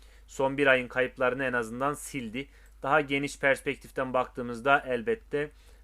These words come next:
maalesef halen hissede son derece,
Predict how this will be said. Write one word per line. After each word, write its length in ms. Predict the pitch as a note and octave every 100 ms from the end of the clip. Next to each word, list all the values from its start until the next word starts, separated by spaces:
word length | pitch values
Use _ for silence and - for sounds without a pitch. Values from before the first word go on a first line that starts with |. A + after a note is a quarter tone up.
| -
maalesef 540 | C3 C3+ A#2 - -
halen 300 | C3 A#2+ A#2+
hissede 560 | B2+ - A#2+ B2 C3+ C#3+
son 340 | - C3+ B2
derece, 520 | A#2+ A#2+ A2+ B2+ C3